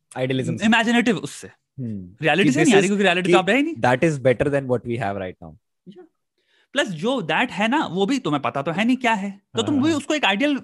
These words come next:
Speaker 2: इमेजिनेशन में बनाओगे ना, एक आइडियलिस्टिक चीज होगी वो।
Speaker 1: समझ गया।
Speaker 2: उसका रियलिटी से कोई कनेक्शन नहीं होगा। तो हम जो अमेरिकन वो बनाते हैं, या अमेरिकन ऐसा होता है, अमेरिकन लाइफ में जैसे हमारे, तुम्हारे तो टियर वन का जो इंसान है, वो सबसे भोंपू की जिंदगी जी रहा है। मैं सत्यवाद बता रहा हूँ,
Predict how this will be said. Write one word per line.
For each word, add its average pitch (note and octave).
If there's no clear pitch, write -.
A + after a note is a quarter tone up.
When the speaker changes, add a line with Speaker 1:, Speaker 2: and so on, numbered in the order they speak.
Speaker 2:
इमेजिनेशन A3
में F3
बनाओगे A#2
ना, A#3
एक -
आइडियलिस्टिक A3
चीज E3+
होगी A2+
वो। -
Speaker 1:
समझ F#2+
गया। D#2
Speaker 2:
उसका -
रियलिटी G3
से A#3+
कोई A#3
कनेक्शन D3
नहीं B2+
होगा। A#2
तो F3
हम E3+
जो A#3+
अमेरिकन E3+
वो G#3
बनाते D#3+
हैं, E3+
या E3+
अमेरिकन F3
ऐसा E3+
होता F3+
है, G#3+
अमेरिकन F3
लाइफ C#3
में E3
जैसे G3
हमारे, G#3+
तुम्हारे A3
तो A3
टियर G#3
वन A#3
का A#3+
जो A3+
इंसान F#3
है, F3
वो -
सबसे D4
भोंपू G3
की B3
जिंदगी F#3+
जी C#3
रहा A2
है। A#2+
मैं A#3+
सत्यवाद C4
बता D#3+
रहा A#2
हूँ, -